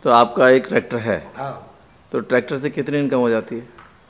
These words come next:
Speaker 2: अब tractor की income हम नहीं पूछते हैं, जो लड़का के दे दिए।
Speaker 1: नहीं, नहीं, वो तो मैं जान रहा हूँ, लेकिन
Speaker 2: हाँ।
Speaker 1: आपको पता तो होगा कि भाई जैसे वो चला रहा है, किस किस type का होता है।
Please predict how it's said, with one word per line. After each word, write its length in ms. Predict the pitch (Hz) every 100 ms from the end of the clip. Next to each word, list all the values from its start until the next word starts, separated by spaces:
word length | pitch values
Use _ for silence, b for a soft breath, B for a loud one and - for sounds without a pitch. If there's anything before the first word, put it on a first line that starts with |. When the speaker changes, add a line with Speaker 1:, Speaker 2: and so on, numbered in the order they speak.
| -
Speaker 2:
अब 160 | 156 156
tractor 320 | 220 220 247
की 100 | 226
income 240 | 233 233 214
हम 180 | 170
नहीं 200 | 208 202
पूछते 260 | 190 190 190
हैं, 160 | 202 196
जो 120 | 196
लड़का 320 | 180 175 208
के 100 | 190
दे 200 | 170 202
दिए। 120 | -
Speaker 1:
नहीं, 220 | - 139
नहीं, 80 | 175
वो 180 | 135 117
तो 120 | 104
मैं 180 | 123 127
जान 220 | 113 120
रहा 120 | 147
हूँ, 200 | 104 87
लेकिन 220 | 92 110 120
Speaker 2:
हाँ। 80 |
Speaker 1:
आपको 200 | 107 -
पता 260 | 117 110 135
तो 100 | 123
होगा 180 | 110 120
कि 140 | 123
भाई 120 | 127
जैसे 200 | 120 113
वो 60 | 123
चला 300 | 107 110 107
रहा 160 | 113 110
है, 140 | 110
किस 220 | - 117
किस 180 | - 113
type 220 | 113 104
का 80 | 107
होता 220 | 92 92
है। 200 | 95 92